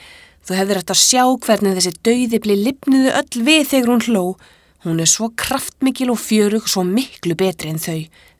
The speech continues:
Betri en allir í heiminum. Finnst þér það ekki, Nelly?“ Aumingja Heathcliff.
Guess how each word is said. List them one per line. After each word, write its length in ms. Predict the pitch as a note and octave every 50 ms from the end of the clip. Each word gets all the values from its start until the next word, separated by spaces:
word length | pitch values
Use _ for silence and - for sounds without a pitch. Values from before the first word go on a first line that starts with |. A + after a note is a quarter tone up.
| _ -
Betri 400 | G3+ G3+ G#3 - - - F#3+ F#3
en 140 | F3 F4 - _ -
allir 600 | C4+ C4 - _ _ - A3+ A#3 B3+ C4 B3+ - - -
í 240 | A#3+ B3 A#3+ A3+ A#3 _ _ _ - -
heiminum. 640 | C#4+ C4+ A#3 G#3+ F#3+ F3 F3 E3 E3 E3 D#3+ D#3+ - _ _ _ _ _ _ _ _ _
Finnst 180 | - F#3+ F3+ -
þér 120 | F#3 -
það 100 | A#3+ B3+
ekki, 140 | A#3 - F#3
Nelly?“ 300 | F3+ E3+ E3+ D#3+ D#3+ D#3+ - _ _ _ _ _ _ _ _ _ _ _ _ _ _ _ _ _ _ _ _ _ _ _ _ _ _ _ - -
Aumingja 400 | E3+ E3 D#3+ D#3+ D#3+ D#3+ - D#3+
Heathcliff. 640 | D#3+ D#3+ D3+ - - - - D#3+ D3+ - - -